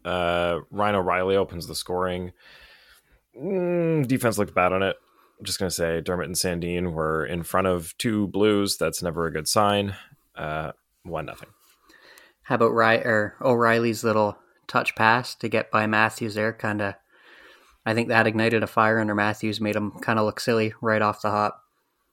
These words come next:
Speaker 2: Almost like something you'd see in a pickup game or ball hockey or something.
Speaker 1: Yeah, that was a little, uh, little salt in the wound there. But not too long after, it was about a minute and a half later, Matthews wins a clean faceoff, sends it over to Bunting, who just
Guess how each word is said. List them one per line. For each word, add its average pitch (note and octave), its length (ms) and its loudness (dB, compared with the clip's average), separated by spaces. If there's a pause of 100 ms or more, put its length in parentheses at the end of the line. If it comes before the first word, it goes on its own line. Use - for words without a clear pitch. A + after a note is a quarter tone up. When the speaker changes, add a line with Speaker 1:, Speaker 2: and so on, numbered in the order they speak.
(140)
Speaker 2:
Almost A2+ 240 0
like A2+ 120 -2
something A2+ 220 -4
you'd G#2 120 -4
see A#2+ 160 0
in G#2+ 100 0
a F#2+ 60 -4
pickup - 360 -2
game G#2+ 300 -2
or G2+ 120 -4
ball G#2+ 260 0
hockey G#2 280 -6
or G2+ 120 -6
something. G#2 420 -10 (760)
Speaker 1:
Yeah, F2 680 0
that F2+ 100 -4
was F2+ 120 -8
a F2 40 -8
little, D#2 400 -8
uh, D2+ 220 -6
little F#2 180 -2
salt - 340 -4
in F#2 60 -6
the F#2 80 -2
wound D#2 320 -4
there. D#2+ 240 -4 (1120)
But G#2 100 -2
not A2 140 2
too B2 140 -2
long G#2+ 220 2
after, G2 520 2
it F2 60 -6
was F#2+ 100 -10
about F#2 140 -2
a - 20 -4
minute F#2+ 240 0
and D2+ 80 -6
a G2 40 -6
half G2 320 -4
later, F#2 240 -2
Matthews F2+ 680 -4 (120)
wins F#2 300 -8
a - 60 -12
clean G#2+ 220 -2
faceoff, A#2 500 0
sends A#2 260 -2
it G#2+ 40 0
over G#2 100 0
to F#2+ 60 -2
Bunting, G2+ 480 0
who E2+ 140 -8
just - 520 -4